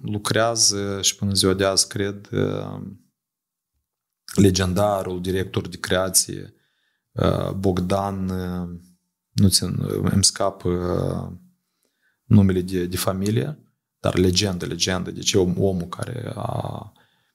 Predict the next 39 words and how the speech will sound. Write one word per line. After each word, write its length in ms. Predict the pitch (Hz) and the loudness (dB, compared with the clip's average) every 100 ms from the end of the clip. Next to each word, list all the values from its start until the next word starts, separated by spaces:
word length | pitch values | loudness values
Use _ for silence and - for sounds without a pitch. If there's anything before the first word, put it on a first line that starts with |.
| _ | _
e, 200 | 135 - - - - | 4 4 4 -4 -8
făcut 340 | - 90 - | -4 -2 2
brandul 420 | 87 92 90 82 90 | 2 4 2 0 0
Capi 720 | 95 92 - - 90 92 90 90 90 - - - 104 107 | 0 0 -2 -10 -6 -6 -8 -10 -14 -16 -18 -16 -12 -6
și 320 | 104 - - 92 | 2 2 4 2
multe 260 | 90 90 | 2 2
alte 260 | 90 90 90 | -2 -2 -6
branduri 340 | 90 85 85 - | -2 -2 -4 -10
foarte, 320 | - 82 - | -4 -4 -6
foarte 320 | - - - - | -4 -4 2 4
mari. 340 | - - - | 4 2 -4
Deci 320 | 107 - - - | -8 0 0 4
e 100 | 95 | 4
legendă 640 | 90 90 92 98 120 160 - _ _ _ _ | 4 4 2 2 0 -2 -8 _ _ _ _
omul, 360 | - 120 139 131 | 0 2 0 0
Bogdan 340 | 110 101 104 101 | 2 2 0 -4
Naumovici. 680 | 92 90 90 - - - _ _ _ _ _ _ _ _ _ _ _ _ _ - - | -6 -6 -8 -12 -16 -18 _ _ _ _ _ _ _ _ _ _ _ _ _ -14 0
Și 540 | - - - 107 98 52 - - _ _ _ _ _ _ _ _ _ _ - | 4 4 6 4 4 -2 -6 -12 _ _ _ _ _ _ _ _ _ _ 4
îmi 140 | 143 | 4
scrie 220 | - 165 | 6 4
colega 400 | 160 127 123 107 | 4 2 2 0
lor 220 | 101 101 | 0 0
de 100 | 92 | 0
la 140 | 95 120 | 2 2
media, 320 | 208 220 170 | 0 0 4
„Salut, 320 | - 139 117 | 4 4 2
Sergiu, 320 | - 220 160 | 2 0 0
sunt 260 | 123 - 110 | 0 2 0
Carmen, 600 | - 220 208 180 170 160 - | 2 2 6 6 6 2 2
uite, 280 | 147 139 | 0 2
noi 120 | 139 135 | 4 4
avem 200 | 120 113 | 2 0
un 140 | 107 | 0
client 300 | 113 107 95 | 2 0 0
pentru 240 | 104 95 | -2 0
Republica 480 | 95 - 101 95 - | -2 -2 -2 -2 2
Moldova, 400 | 120 147 156 120 | 2 4 2 2
te-ar 220 | 110 117 | 0 -2
interesa?” 720 | 104 98 110 120 - 214 - | 0 -2 0 2 0 -2 -16